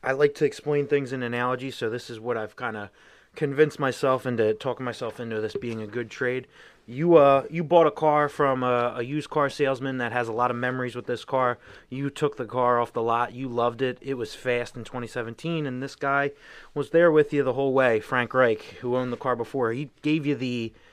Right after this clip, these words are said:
the how-to manual of how to keep this car up and running at the top speed. Frank Reich moved on. He focused on another car. He got a better job.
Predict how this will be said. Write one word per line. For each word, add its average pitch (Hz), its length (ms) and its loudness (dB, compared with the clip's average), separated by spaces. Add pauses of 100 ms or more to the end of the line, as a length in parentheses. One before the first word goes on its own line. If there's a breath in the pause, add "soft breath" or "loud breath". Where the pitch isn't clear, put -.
(200 soft breath)
the 123 100 0
how-to 135 460 0
manual 120 400 -2
of 104 80 -4
how 120 120 -4
to 110 60 -8
keep - 200 -12
this 117 140 -8
car 123 260 2
up 117 120 -4
and 113 160 -6
running 123 300 0
at 107 80 -10
the 101 80 -18
top - 300 -4
speed. 160 440 -4 (440 soft breath)
Frank 156 340 2
Reich 147 200 4
moved 139 300 2
on. 180 280 8
He 139 80 -2
focused 143 380 -4
on 127 100 -2
another 123 280 -2
car. 131 400 2
He 120 220 -12 (200)
got 120 200 -4
a - 20 -10
better 117 240 -2
job. 135 400 2